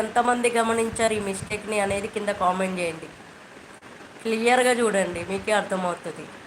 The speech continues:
మొత్తం గమనించండి ఒక్కసారి.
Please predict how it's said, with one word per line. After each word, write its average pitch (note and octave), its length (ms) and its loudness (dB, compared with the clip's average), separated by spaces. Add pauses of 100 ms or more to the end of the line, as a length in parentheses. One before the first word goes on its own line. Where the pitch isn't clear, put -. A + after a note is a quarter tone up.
(1500)
మొత్తం - 460 -2 (120)
గమనించండి G#3 640 0
ఒక్కసారి. F#3 560 0